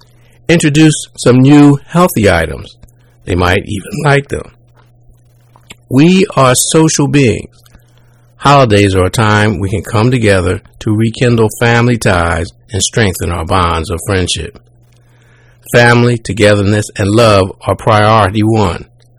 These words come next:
Don't forget that. Don't allow the shorter days,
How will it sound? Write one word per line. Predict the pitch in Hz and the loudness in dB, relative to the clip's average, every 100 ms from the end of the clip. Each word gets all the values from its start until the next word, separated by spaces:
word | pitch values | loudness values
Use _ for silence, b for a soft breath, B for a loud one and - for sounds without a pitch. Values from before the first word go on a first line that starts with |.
| _ _ | _ _
Don't | - 98 | -4 -4
forget | 107 107 127 - | -2 0 -2 -2
that. | 85 - - _ _ _ _ b b b b | -8 -8 -18 _ _ _ _ b b b b
Don't | 95 101 | -2 0
allow | 101 107 107 | 0 2 2
the | 104 | 0
shorter | - 117 110 117 | -2 0 0 2
days, | 104 113 113 113 117 117 | 4 4 4 2 0 -6